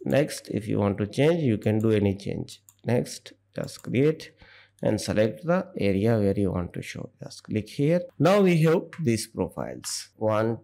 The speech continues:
two, three. Here we have the center line,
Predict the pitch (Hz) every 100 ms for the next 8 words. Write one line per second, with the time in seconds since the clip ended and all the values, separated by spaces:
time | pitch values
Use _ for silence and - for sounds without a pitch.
0 | - 117 98 101 - 82 60 _ 120 127
1 | 123 110 107 98 101 110 - 120 110 120
2 | 120 113 127 226